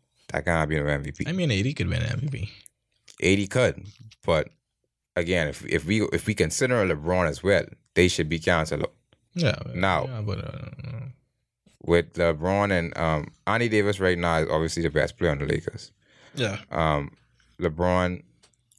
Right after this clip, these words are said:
Speaker 1: he, he's im-, he's been impressive, um, um, in the beginning, of the
Speaker 2: He's playing
Speaker 1: season.
Speaker 2: his role. He's, he,
Speaker 1: He, he's,
Speaker 2: he
Speaker 1: he's been, um,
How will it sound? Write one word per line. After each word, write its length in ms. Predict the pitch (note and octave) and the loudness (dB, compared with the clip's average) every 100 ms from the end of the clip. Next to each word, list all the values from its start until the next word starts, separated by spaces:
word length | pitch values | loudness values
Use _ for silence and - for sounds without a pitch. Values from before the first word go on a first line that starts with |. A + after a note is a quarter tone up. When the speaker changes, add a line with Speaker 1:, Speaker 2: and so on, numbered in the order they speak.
| _ _ | _ _
Speaker 1:
he, 300 | - C3 C3 | 0 0 0
he's 300 | - C#3+ C#3+ | -2 0 0
im-, 180 | C3+ A#2+ | 0 -2
he's 160 | C3 C3 | -4 -4
been 160 | A2+ A2 | 0 0
impressive, 600 | F#2+ A#2 A2 - G#2 - | 2 2 2 2 -2 -2
um, 300 | - E2 D#2+ - - | 0 2 0 -4 0
um, 240 | E2 D#2+ - | 2 2 0
in 120 | F2 | 0
the 60 | D#2 | 0
beginning, 540 | D#2+ D#2 D2+ D2+ F#2+ - _ - - - - | 0 0 2 0 -4 -10 _ -20 -20 -20 -6
of 60 | F2+ | -2
the 20 | |
Speaker 2:
He's 80 | F#2 | 0
playing 140 | F#2 E2+ | 2 2
Speaker 1:
season. 140 | - | 2
Speaker 2:
his 140 | - | 0
role. 220 | A2+ G#2 G#2+ | 0 0 2
He's, 200 | E3 D#3+ | 0 -2
he, 200 | F3 E3+ | -2 0
Speaker 1:
He, 140 | A2 - | 0 0
he's, 120 | G#2 G2+ | 0 2
Speaker 2:
he 60 | |
Speaker 1:
he's 180 | F#3 G#2 | 0 0
been, 340 | - F2 E2+ - _ - | 0 0 0 -6 _ -2
um, 380 | D#2+ D#2 D2+ | 0 2 -2